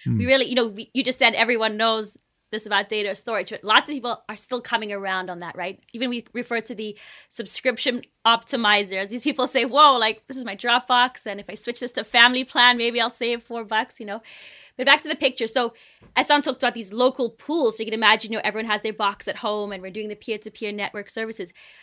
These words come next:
Speaker 2: But maybe, and Ehsan can talk to this further, there may be a need when there's, um, for larger transactions or, you know, a package of transactions, for lack of better words.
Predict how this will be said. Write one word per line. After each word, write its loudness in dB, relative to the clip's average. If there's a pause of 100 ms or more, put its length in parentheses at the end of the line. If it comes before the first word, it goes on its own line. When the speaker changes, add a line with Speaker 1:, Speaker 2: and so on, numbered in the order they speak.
(120)
Speaker 2:
But -2
maybe, 0
and -6
Ehsan -8
can -8
talk -10
to -12
this -12
further, -6 (280)
there -8
may 6
be 0
a 0
need -2
when -4
there's, -4 (120)
um, -2 (180)
for -6
larger 6
transactions -6
or, -4
you -10
know, -8
a -8
package 4
of -8
transactions, -6
for -12
lack -2
of -14
better -4
words. -4